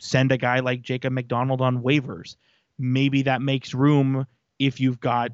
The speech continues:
you know, one, two, or even three of those five names that I listed who are pushing for a spot. And I think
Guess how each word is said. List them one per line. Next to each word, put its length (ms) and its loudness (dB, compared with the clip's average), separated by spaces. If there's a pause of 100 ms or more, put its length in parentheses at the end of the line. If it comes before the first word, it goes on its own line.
you 140 -10
know, 280 -6 (720)
one, 420 2
two, 260 2
or 220 4
even 240 0
three 340 2
of 140 2
those 180 2
five 320 -2
names 240 -4
that 100 -2
I 100 0
listed 500 -2 (300)
who 120 4
are 80 2
pushing 320 0
for 160 -2
a 40 -4
spot. 500 -2 (240)
And 280 -4
I 100 -6
think 500 -4